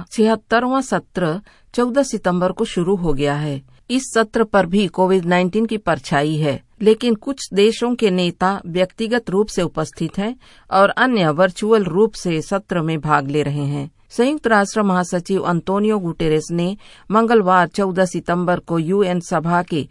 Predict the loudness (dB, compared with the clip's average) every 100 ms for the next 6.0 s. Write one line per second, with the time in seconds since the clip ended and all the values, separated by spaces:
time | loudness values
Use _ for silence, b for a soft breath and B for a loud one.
0 | b -2 0 -2 2 2 2 0 0 -2
1 | -2 0 0 0 0 0 2 2 0 0
2 | -2 -2 -2 -2 -2 -2 0 -2 -4 b
3 | b b -2 0 -2 0 2 2 0 0
4 | 0 2 2 2 2 0 0 2 2 4
5 | 2 2 -2 -2 0 -2 -2 -4 -4